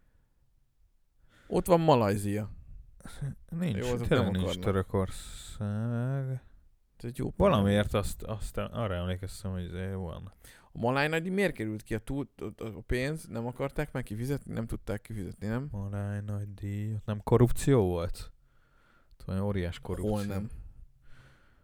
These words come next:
Speaker 2: Nem tudom, most, most lehet, hogy keverem egy másikkal. Lehet,
Speaker 1: Nem,
Speaker 2: hogy
Speaker 1: az a,
Speaker 2: keverem
Speaker 1: az a
Speaker 2: az,
Speaker 1: hanoi
Speaker 2: az a
Speaker 1: volt.
Speaker 2: vietnámi, igen.
Speaker 1: Igen.
Speaker 2: Bocs, igen.
Speaker 1: Az el se indult.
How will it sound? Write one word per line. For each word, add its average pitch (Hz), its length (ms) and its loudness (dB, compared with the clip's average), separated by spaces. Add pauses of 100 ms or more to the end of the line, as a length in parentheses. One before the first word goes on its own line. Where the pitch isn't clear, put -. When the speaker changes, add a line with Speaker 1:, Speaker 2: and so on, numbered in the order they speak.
(640)
Speaker 2:
Nem - 220 -12
tudom, - 240 -8
most, - 420 -12
most - 280 -10
lehet, 95 200 -4
hogy 95 100 -4
keverem 92 340 0
egy 92 120 -2
másikkal. 92 840 -4 (280)
Lehet, 107 240 -4
Speaker 1:
Nem, - 20 -4
Speaker 2:
hogy 110 80 0
Speaker 1:
az 101 60 6
a, - 20 6
Speaker 2:
keverem 104 260 6
Speaker 1:
az 101 40 8
a 101 60 6
Speaker 2:
az, - 60 4
Speaker 1:
hanoi 113 340 6
Speaker 2:
az 107 60 6
a 113 40 10
Speaker 1:
volt. 123 120 8
Speaker 2:
vietnámi, 104 560 6
igen. 95 140 2
Speaker 1:
Igen. 95 340 0 (200)
Speaker 2:
Bocs, 95 340 -4
igen. 90 200 -2
Speaker 1:
Az 90 60 2
el 123 120 4
se 120 140 2
indult. 101 580 -4